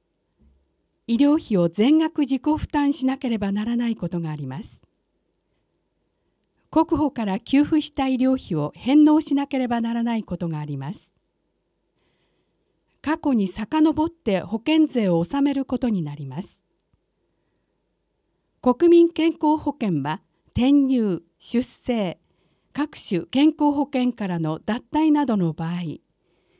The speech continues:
届け出が遅れても、その時点まで遡って加入することになり、保険税も遡って納めていただくことになりますので、ご注意ください。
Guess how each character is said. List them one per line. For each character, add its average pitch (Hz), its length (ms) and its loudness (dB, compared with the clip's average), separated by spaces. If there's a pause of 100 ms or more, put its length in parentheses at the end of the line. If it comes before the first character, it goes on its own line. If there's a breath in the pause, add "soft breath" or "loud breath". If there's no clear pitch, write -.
(300)
届 302 380 2
け - 20 -2
出 277 120 0
が 262 160 -2
遅 269 200 -4
れ 254 100 -2
て 247 140 -6
も、 143 240 -4 (400)
そ 269 160 4
の 330 120 8
時 339 140 4
点 294 240 0
ま 214 100 -2
で 175 120 0
遡 302 500 0
っ 311 60 -2
て 185 180 -4
加 214 180 -6
入 254 200 2
す 285 120 -6
る 254 120 0
こ 240 120 -2
と 226 120 -2
に 190 100 -2
な 170 160 -4
り、 151 240 -8 (720)
保 240 140 0
険 294 280 4
税 220 240 0
も 165 200 0
遡 302 480 2
っ 320 60 -2
て - 180 -4
納 180 240 0
め 285 120 0
て 233 100 -2
い 190 100 -2
た 233 100 -4
だ 262 120 -4
く - 40 -20
こ 247 120 -8
と 247 100 0
に 226 120 2
な 180 140 -2
り 190 100 -2
ま 190 120 -2
す 233 120 -12
の 170 120 -2
で、 151 220 -6 (440)
ご 208 140 0
注 285 240 0
意 247 100 0
く 165 140 -8
だ 170 100 -4
さ 175 220 -8
い。 143 100 -10